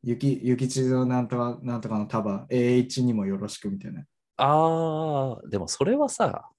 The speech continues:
Speaker 2: <laughs> そこはちょっとどっちかというとバダサイのさ、リリカルなところを掘り下げた上で分かることだからさ。
Speaker 1: ああ、もうそんなのは聞いてないの？
Speaker 2: ど-、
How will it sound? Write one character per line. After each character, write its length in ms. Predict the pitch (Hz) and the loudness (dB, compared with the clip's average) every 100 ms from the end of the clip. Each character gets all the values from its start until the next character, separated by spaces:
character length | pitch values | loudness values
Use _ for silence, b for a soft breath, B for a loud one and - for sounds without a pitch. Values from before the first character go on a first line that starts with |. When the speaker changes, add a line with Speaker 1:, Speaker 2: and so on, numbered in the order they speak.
| _ - | _ -16
Speaker 2:
<laughs> 840 | - - - - - - - - | -16 -16 -20 -20 -20 -12 -10 -8
そ 220 | - - | -4 -2
こ 180 | - 311 | 2 2
は 100 | 285 | 2
ち 120 | 233 | 2
ょ 40 | 214 | 0
っ 20 | |
と 60 | - | 0
ど 100 | 98 | -4
っ 40 | 98 | -4
ち 80 | |
か 80 | - | 0
と 60 | 143 | 0
い 20 | |
う 40 | |
と 80 | 139 | 0
バ 200 | 104 107 | 0 2
ダ 160 | 113 139 | 4 2
サ 240 | - 147 | 2 0
イ 80 | 135 | 0
の 120 | 131 | -2
さ、 260 | 131 101 - - 98 | -2 -4 -4 -6 0
リ 120 | 165 | 0
リ 120 | 135 | 0
カ 140 | - | -2
ル 100 | 190 | 0
な 120 | 90 90 | -2 -4
と 100 | - | -2
こ 140 | 98 | 0
ろ 140 | 90 85 | 2 0
を 140 | - B B B B B - - - | -4 B B B B B -16 -16 -16
掘 140 | - 113 | 0 2
り 80 | 135 | 4
下 180 | 170 | 2
げ 120 | 160 107 | 0 -2
た 120 | 82 | -4
上 160 | 90 | 0
で 80 | 101 | 0
分 120 | 82 87 | -2 -4
か 120 | 95 | -6
る 60 | |
こ 120 | 85 85 | -6 -8
と 80 | |
だ 100 | 82 | -8
か 100 | - | -8
ら 80 | - | -8
さ。 180 | - - B B B _ | -8 -8 B B B _
Speaker 1:
あ 240 | 117 104 | -10 -8
あ、 40 | 101 | -6
も 200 | 101 101 | -8 -10
う 40 | |
そ 160 | - 151 | -2 2
ん 80 | 156 | 2
な 120 | 156 | 4
の 120 | 127 | 2
は 80 | 98 | 2
聞 140 | - | 0
い 40 | 147 | 2
て 80 | 147 | 4
な 140 | 127 | 2
い 40 | |
の？ 20 | |
Speaker 2:
ど-、 60 | 98 | 0